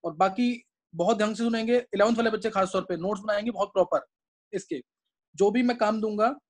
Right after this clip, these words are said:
मैं क्या कहते हैं, ऐसे कुछ checking का ऐसे करेंगे कि एक, जैसे कोई बच्चा एक को दिखाएगा तो दूसरा बच्चा दूसरे को दिखाएगा, इस type से। मतलब checking इस तरीके से होगी, क्योंकि direct checking तो हो नहीं सकती है। तो मैं वो बता दूंगा, वो मैम बता देंगे कि आप pair बनने हैं,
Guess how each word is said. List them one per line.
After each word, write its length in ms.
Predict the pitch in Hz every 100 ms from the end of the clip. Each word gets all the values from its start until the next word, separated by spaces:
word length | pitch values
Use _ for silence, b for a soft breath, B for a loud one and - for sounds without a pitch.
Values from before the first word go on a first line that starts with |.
| _
मैं 360 | 202 208 202 180 - 185
क्या 160 | 202 185
कहते 200 | 185 196
हैं, 260 | 190 180 - - -
ऐसे 200 | 185 185
कुछ 200 | 226 226
checking 260 | 208 233 233
का 60 |
ऐसे 200 | 226 233
करेंगे 340 | 220 208 214 285
कि 540 | - _ - 240 240 _ _ _ _ _ _ _ _ _ _ _ -
एक, 140 | 220 233 220 190 202
जैसे 300 | 190 196 214
कोई 200 | 214 220
बच्चा 240 | 220 226
एक 160 | 220 208
को 80 | 233
दिखाएगा 320 | 208 214 220
तो 80 | 247
दूसरा 300 | 202 175 214
बच्चा 240 | 202 208
दूसरे 240 | 190 185 180
को 80 | 170
दिखाएगा, 340 | 151 147 156
इस 160 | 180 202
type 160 | 180
से। 120 | - 277 _ _ _ _
मतलब 340 | 196 190 202 190
checking 280 | 190 226 220
इस 100 | 208
तरीके 220 | 202 190
से 60 |
होगी, 240 | 208 202 233
क्योंकि 240 | 233 233
direct 300 | 180 180 202
checking 240 | 196 220 220
तो 60 |
हो 80 | 214
नहीं 100 | 220
सकती 280 | 190 - 143
है। 80 | - _ B B -
तो 60 |
मैं 120 | 202 208
वो 120 | 202
बता 200 | 208 202
दूंगा, 200 | 214 220
वो 140 | 208
मैम 240 | 196 202 208
बता 160 | 196
देंगे 200 | 190 226
कि 120 | 240
आप 120 | 208 196
pair 180 | 208 202
बनने 240 | 196 196
हैं, 100 | 254